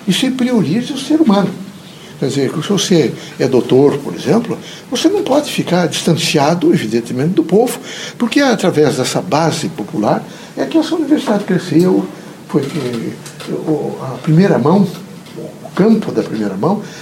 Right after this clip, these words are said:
é o campo da descoberta. Veja, na medicina é uma coisa extraordinária, porque começa ali com a primeira mão e vai crescendo, crescendo, crescendo. Então não dá para fazer um, um tipo ideológico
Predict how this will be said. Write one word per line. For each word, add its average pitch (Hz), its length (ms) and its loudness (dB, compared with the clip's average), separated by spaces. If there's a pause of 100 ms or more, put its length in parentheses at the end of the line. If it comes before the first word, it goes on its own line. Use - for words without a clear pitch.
(120)
é 190 80 2
o 196 60 2
campo 202 340 2
da 220 120 2
descoberta. 175 640 -2 (560)
Veja, 131 320 2 (100)
na 151 80 2
medicina 202 480 0
é 349 40 -2
uma 320 120 -2
coisa 302 220 0
extraordinária, 233 500 0
porque - 180 -12
começa 208 560 2
ali 165 220 0
com - 140 -2
a - 20 0
primeira 135 340 0
mão 190 260 2 (380)
e 196 60 4
vai 226 140 4
crescendo, 165 560 2
crescendo, 156 380 2
crescendo. - 260 -4 (260)
Então 269 260 4
não 277 200 6
dá 240 180 4
para 233 160 0
fazer 143 400 2 (100)
um, 127 360 -4
um 117 40 -8
tipo - 440 -2 (180)
ideológico 127 800 2